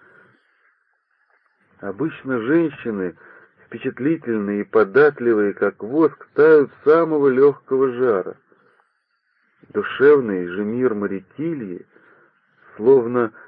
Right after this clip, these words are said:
отлитый из прочнейшей стали, могло нарушить лишь самое неистовое пламя. Но когда такая минута наступала,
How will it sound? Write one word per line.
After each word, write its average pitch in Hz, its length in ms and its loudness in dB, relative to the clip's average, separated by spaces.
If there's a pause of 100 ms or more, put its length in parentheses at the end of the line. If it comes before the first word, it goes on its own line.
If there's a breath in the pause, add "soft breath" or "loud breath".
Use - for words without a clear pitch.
отлитый 104 680 -4
из 90 120 -12
прочнейшей 104 760 -4 (120)
стали, 131 480 2 (460 soft breath)
могло 107 380 -2
нарушить 120 540 0
лишь 104 380 -8
самое 120 420 -2
неистовое 98 720 -8
пламя. 87 560 -10 (1080 soft breath)
Но 92 120 -16
когда 95 320 0
такая 110 400 -2
минута 101 380 -6
наступала, 101 840 -4